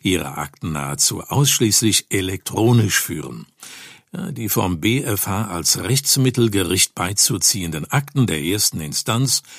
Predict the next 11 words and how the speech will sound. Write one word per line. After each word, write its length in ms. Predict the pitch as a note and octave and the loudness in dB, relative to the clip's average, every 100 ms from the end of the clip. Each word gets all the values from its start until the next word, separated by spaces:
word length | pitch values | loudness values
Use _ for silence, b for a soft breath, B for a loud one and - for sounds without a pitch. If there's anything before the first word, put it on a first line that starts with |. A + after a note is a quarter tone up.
| B B | B B
können 260 | - D#3 C#3+ | 4 6 6
somit 320 | G#2 G#2 F#2+ | 6 2 0
auf 280 | D2+ - - | -2 -6 -2
einfache 580 | A#2 A#2+ - G2 F#2 F#2 | -2 0 -2 -4 -4 -2
und 240 | - C#3 | 2 4
schnelle 400 | - F2 E2+ E2 | 4 0 -2 -2
Weise 300 | D#2 D#2+ E2 | 0 0 0
nach 160 | D2+ - | -2 2
München 460 | C#3+ C#3+ A#2 G2+ b b | 4 6 4 0 b b
übermittelt 540 | - G2+ G2 E2+ D2+ - | 0 0 0 0 -4 -6
werden. 240 | C2+ - | -8 -10